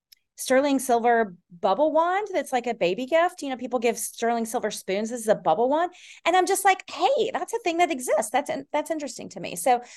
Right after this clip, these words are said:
um, not, and, and not a link like, "Oh, you should buy this." It's more just the curiosity of the thing. So, um, so yeah, so Christine Rudolph dot com on the contact page is where you can sign up for that. And I would love,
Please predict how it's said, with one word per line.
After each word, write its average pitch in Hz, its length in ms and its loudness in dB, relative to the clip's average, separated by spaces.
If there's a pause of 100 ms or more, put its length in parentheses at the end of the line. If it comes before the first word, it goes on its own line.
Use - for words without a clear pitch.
(240)
um, 226 400 2 (280)
not, 320 300 6
and, 277 320 2
and 294 160 4
not 320 220 6
a 269 40 6
link 254 320 -2
like, 240 280 2
"Oh, - 40 0
you 240 160 -4
should 220 220 -6
buy 240 220 -2
this." - 240 -6
It's 214 160 -10
more 226 180 2
just 208 160 -6
the - 80 -6
curiosity 214 680 4
of 165 80 0
the 165 80 -2
thing. 131 280 -4
So, 226 320 4 (380)
um, 269 160 4
so 285 360 6
yeah, 302 280 0
so 254 240 2
Christine 320 340 -4
Rudolph 339 280 0
dot 349 180 -2
com 254 280 -2
on 208 120 -4
the 226 40 -4
contact 262 440 -4
page 196 240 0
is 208 120 -12
where 208 120 0
you 220 100 -4
can 247 140 -8
sign 214 180 -2
up 214 140 -4
for 294 80 -4
that. 165 320 0
And 190 100 -4
I 185 80 -2
would 180 160 -4
love, 180 320 2